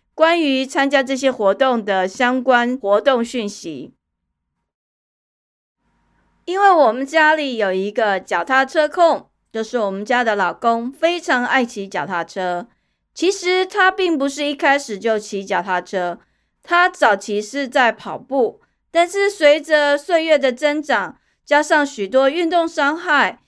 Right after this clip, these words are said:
他的脚受伤很多次，所以后来改成骑脚踏车。所以如果你有跑不动的经验，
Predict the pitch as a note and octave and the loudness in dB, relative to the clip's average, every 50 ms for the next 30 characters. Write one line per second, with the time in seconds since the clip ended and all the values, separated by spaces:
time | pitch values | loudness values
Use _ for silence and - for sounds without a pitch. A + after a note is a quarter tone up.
0 | _ _ _ _ - C#4 C4+ C#4+ C#4 C#4 - - A#3+ G#3+ E3+ G#2+ A#2 - _ _ | _ _ _ _ -2 0 2 2 2 2 0 -4 -4 -2 -2 -4 -6 -10 _ _
1 | - - C#4+ C#4 C4+ C#4 C4 B3+ C4+ D4 B3 G3 F#3+ - A3 A3 A3+ A#3 A3+ - | -4 -2 -2 0 0 0 0 0 0 -2 -4 -4 -4 -2 -2 0 0 -2 -2 -6
2 | - B3 A#3 G#3+ E3 - _ _ _ _ _ _ _ - A#3+ C4 D4 E4 E4 D#4 | -8 -4 -4 -4 -4 -6 _ _ _ _ _ _ _ 2 4 6 6 6 4 2
3 | D#4+ E4+ E4+ E4 D#4 C#4+ C4 B3 A#3+ A#3+ A#3+ B3+ _ _ _ - G#3 F#3+ G3 - | 2 4 4 4 6 4 4 4 4 2 2 -2 _ _ _ -4 -4 -4 -2 -2
4 | G#3 F#3+ F#3+ F#3+ F#3+ - - F#3+ F#3+ G3+ G3 - G3 F3 F3+ G#3 G3 F3+ F3 - | -4 -6 -6 -6 -10 -12 -12 -10 -10 -8 -6 -4 -4 -4 -2 -4 -6 -6 -6 -6
5 | - F#3+ F#3+ F#3 F#3 F#3 - _ _ _ _ _ _ - A#3+ A#3+ A3 A3 C4 B3+ | -6 -4 -4 -4 -4 -6 -10 _ _ _ _ _ _ 2 2 4 4 4 2 4
6 | E4 D#4+ D4+ C4+ B3+ B3+ C4+ D4 D4+ C#4+ C4+ C#4+ C4 G3+ G3 A3+ - D4+ D4+ D4+ | 6 4 4 4 2 0 0 2 2 2 0 -2 -4 -4 -4 -2 0 0 0 2
7 | C#4+ C4 B3+ A#3 B3 C#4 D4 D4+ D#4 D#4+ D#4 C4+ G#3 E3 - | 2 0 -2 -2 -2 -6 -6 -4 0 0 2 2 0 -2 -6